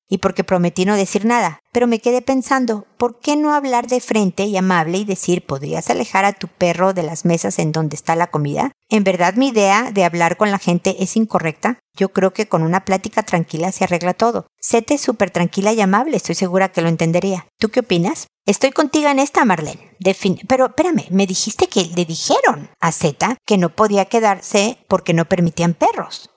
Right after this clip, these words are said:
O sea, el asunto ya estaba saldado. Ya se enteró Z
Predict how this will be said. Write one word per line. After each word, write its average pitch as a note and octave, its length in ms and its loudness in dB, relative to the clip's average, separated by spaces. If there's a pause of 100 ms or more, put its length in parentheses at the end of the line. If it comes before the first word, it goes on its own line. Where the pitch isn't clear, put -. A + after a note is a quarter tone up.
O G3 80 -4
sea, - 280 0
el G3 160 0
asunto A3 420 0
ya F#3+ 220 -6
estaba C#3 380 0
saldado. F3 560 0 (240)
Ya C#3+ 160 -4
se - 120 -2
enteró D#3 320 -2
Z A3 280 -2